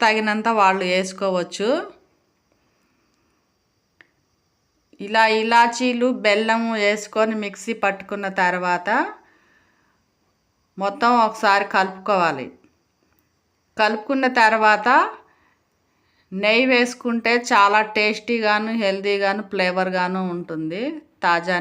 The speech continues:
నెయ్యి. ఇలా సర్వింగ్ బౌల్లోకి తీసుకొని స్వామివారికి నివేదించిన తర్వాత కుటుంబ సభ్యులందరూ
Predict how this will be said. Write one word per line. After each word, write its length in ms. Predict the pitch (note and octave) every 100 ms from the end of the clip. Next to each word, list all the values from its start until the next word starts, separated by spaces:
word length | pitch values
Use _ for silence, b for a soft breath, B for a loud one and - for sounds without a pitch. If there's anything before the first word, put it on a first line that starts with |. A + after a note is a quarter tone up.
| E3+
నెయ్యి. 340 | D#3+ E3 A3 F4+ _ _ _ _ _ _ _ _ _ - G3+
ఇలా 180 | A3 A#3+ B3
సర్వింగ్ 440 | A#3+ B3+ C#4 C#4
బౌల్లోకి 460 | C4 B3+ C4 B3 A#3+ A#3
తీసుకొని 520 | A#3+ A#3+ A3+ A3+ B3+ C4
స్వామివారికి 720 | A#3+ G#3 G#3+ A3 A3 A#3 A3+ G#3
నివేదించిన 680 | G3+ G3+ G3 G3+ F#3+ F#3+ F#3+ F3
తర్వాత 460 | F3 F3 F3 F3 C4 E4+ - _ _ _ _ -
కుటుంబ 320 | G#3+ G#3+ G#3 G#3
సభ్యులందరూ 680 | G3 F#3 F#3+ F#3 F3+ F#3 G#3